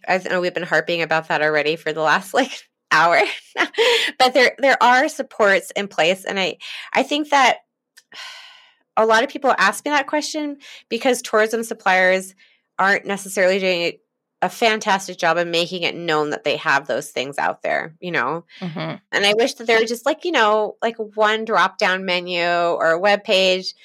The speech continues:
Speaker 1: like, on their website that says, like, "Hey, these are the things that we do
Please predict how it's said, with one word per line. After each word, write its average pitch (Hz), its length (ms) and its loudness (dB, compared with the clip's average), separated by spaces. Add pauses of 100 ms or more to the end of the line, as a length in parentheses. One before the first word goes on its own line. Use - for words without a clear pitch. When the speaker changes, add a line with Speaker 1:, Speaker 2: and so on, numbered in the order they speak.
(140)
Speaker 1:
like, - 120 -2
on 180 120 4
their 190 120 2
website 175 380 0
that - 160 -8
says, 165 400 2
like, 143 160 -2
"Hey, 220 420 2 (240)
these 226 180 -2
are 208 80 -6
the 196 100 -4
things 196 300 -2
that - 120 -2
we 180 120 -6
do 170 480 -4